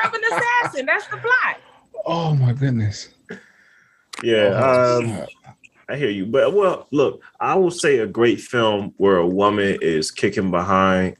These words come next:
Speaker 3: is Ava with Jessica Chastain.
Speaker 2: I have not
Speaker 1: Okay.
Speaker 2: watched it yet, but it, it keeps showing up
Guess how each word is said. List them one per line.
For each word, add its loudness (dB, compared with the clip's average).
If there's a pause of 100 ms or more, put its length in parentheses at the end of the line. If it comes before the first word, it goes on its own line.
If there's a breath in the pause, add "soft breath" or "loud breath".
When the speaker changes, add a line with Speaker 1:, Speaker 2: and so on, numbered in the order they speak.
Speaker 3:
is 0
Ava 2 (120)
with -2
Jessica -2
Chastain. -4 (1200 soft breath)
Speaker 2:
I 2
have 2
not 2
Speaker 1:
Okay. 2
Speaker 2:
watched 0
it 0
yet, 2
but -2
it, -4
it -4
keeps -4
showing 2
up 2